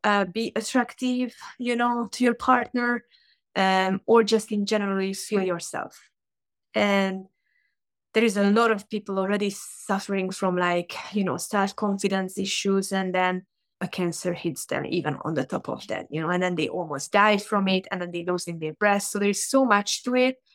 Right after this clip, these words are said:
that why would I wanna get money for this, honestly? I'm just happy that they're still here and that I can give them back some love for their own self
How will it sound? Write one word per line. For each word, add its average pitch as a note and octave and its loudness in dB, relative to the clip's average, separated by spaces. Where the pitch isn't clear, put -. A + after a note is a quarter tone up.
that G3 2
why G#3 4
would G3+ 0
I F#3 0
wanna F3 -6
get - -8
money E3+ -8
for - -8
this, - -8
honestly? - -8
I'm G3+ 0
just F#3+ -4
happy F#3+ -2
that F3+ -2
they're F3+ -2
still F#3+ -2
here C4 6
and F#3 -2
that F3+ 2
I F#3+ -2
can F3+ -4
give F#3+ -6
them F3 -2
back E3+ -2
some F#3 -2
love F#3 2
for F3 0
their E3+ 0
own F3 -4
self - -4